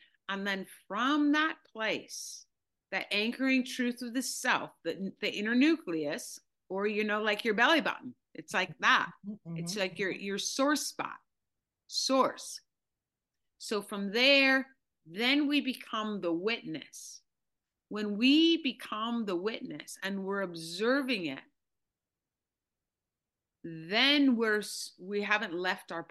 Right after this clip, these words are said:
Speaker 1: power, our innate power, our, our divine power, our source power.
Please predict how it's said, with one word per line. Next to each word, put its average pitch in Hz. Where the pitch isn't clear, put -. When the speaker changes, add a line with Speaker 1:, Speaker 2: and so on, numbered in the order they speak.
Speaker 1:
power, 180
our 185
innate 190
power, -
our, 165
our 170
divine 196
power, 151
our 165
source 214
power. 175